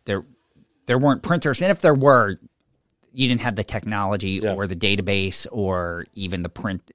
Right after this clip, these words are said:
Speaker 1: you know, like, you, you didn't have
Speaker 2: Mm-hmm.
Speaker 1: you,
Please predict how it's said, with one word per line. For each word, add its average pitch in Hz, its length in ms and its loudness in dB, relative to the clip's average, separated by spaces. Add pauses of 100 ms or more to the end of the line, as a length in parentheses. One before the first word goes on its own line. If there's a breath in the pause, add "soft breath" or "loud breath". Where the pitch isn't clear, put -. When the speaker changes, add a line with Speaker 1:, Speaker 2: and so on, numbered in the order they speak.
(120)
Speaker 1:
you 135 120 -4
know, 90 280 -2
like, 117 220 -2
you, 151 280 -4
you 143 140 -2
didn't 131 180 0
have 104 340 -2 (440)
Speaker 2:
Mm-hmm. 101 220 -4 (400)
Speaker 1:
you, 123 140 -10